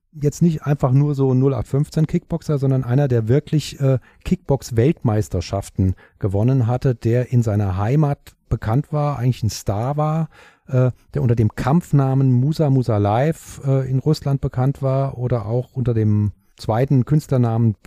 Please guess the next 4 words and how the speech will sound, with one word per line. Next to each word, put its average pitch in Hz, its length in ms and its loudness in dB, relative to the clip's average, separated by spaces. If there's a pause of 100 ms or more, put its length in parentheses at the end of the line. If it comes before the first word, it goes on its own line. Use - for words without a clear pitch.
(220)
Prince 147 360 0
of 117 100 -6
Tatarstan. 139 920 -2 (600)
Ähm, 123 360 2